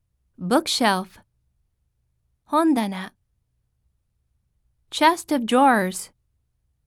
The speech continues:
整理ダンス。Toilet。トイレ。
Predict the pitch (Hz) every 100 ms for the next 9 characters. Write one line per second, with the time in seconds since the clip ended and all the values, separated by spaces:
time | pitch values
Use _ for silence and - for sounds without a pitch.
0 | _ _ _ _ _ - 254 311 311 294
1 | 285 269 - 185 - _ _ _ _ _
2 | _ _ _ _ _ _ _ _ _ _
3 | _ - - 320 330 185 - - _ _
4 | _ _ _ _ _ _ _ _ _ _
5 | - 330 277 190 185